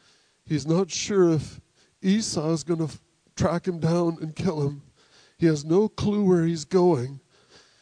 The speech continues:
He doesn't know Rachel or Leah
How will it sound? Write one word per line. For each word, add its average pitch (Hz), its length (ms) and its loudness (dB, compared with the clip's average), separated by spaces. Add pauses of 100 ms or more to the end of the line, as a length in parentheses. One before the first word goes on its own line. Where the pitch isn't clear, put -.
(300)
He 175 200 -2 (120)
doesn't 190 420 0 (240)
know 165 500 2
Rachel 151 800 0
or 143 180 0
Leah 147 640 -2